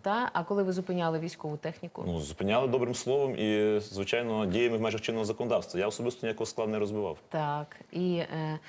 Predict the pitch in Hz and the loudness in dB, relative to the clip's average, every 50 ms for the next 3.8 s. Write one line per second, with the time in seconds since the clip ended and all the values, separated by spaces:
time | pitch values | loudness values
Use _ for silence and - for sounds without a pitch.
0 | - - - - - - - - - 165 175 190 - - 185 180 139 160 170 170 | -16 -20 -20 -20 -16 -14 -12 -8 -4 -2 0 0 0 0 0 0 0 0 0 0
1 | 175 190 190 151 185 190 180 202 208 190 180 180 - 196 175 180 185 185 180 180 | 2 2 2 2 2 0 0 -2 -2 -2 -2 -2 -2 -2 0 0 0 0 0 -2
2 | 180 165 - - 185 180 185 175 151 143 131 - 151 147 143 143 143 143 - 139 | -6 -8 -6 -4 -2 0 0 0 -2 -4 -6 -8 -8 -6 -6 -6 -8 -6 -6 -6
3 | 147 147 - - 160 165 202 208 190 156 151 147 147 - - | -6 -6 -4 -6 -2 0 0 0 0 -2 -4 -6 -6 -6 -6